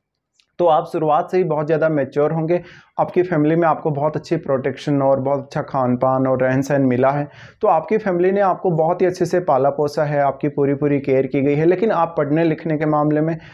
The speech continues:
ज्ञान के मामले में बहुत आगे होंगे, बहुत ज़्यादा एडवांस होंगे और अपनी सेम एज के जो भी लोग हैं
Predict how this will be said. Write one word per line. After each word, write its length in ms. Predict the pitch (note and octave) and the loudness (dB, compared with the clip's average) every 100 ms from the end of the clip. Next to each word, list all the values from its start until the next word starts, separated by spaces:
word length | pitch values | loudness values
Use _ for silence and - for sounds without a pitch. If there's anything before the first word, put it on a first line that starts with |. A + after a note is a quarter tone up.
| - D3+ | -8 -2
ज्ञान 320 | D3 C#3+ D#3+ | 2 2 0
के 100 | F3 | 0
मामले 340 | E3 D#3 D#3 | 0 0 0
में 220 | F3 F#3 | 0 -2
बहुत 320 | D3 D3+ F#3+ F3+ | -2 -2 0 0
आगे 220 | C#3 C#3+ | 0 -2
होंगे, 220 | C#3+ C#3 | -4 -6
बहुत 260 | B2+ D3+ D#3+ | -4 -2 0
ज़्यादा 200 | E3+ F3 - | 0 0 0
एडवांस 420 | C3+ C#3+ D#3+ E3 | 0 2 0 -2
होंगे 180 | E3+ F3+ | -2 0
और 160 | E3 E3+ | 2 2
अपनी 340 | D#3 F3+ F#3 | 0 0 -2
सेम 360 | F#3 D#3+ E3 E3+ | 0 0 2 2
एज 180 | D#3+ | 0
के 400 | D#3+ E3+ E3+ - | 0 0 0 0
जो 220 | C#3+ D#3 D#3 | -2 0 2
भी 360 | E3 D#3+ D#3 C#3+ | 2 2 0 0
लोग 280 | C3+ C3+ | 0 0
हैं 120 | C#3 | -2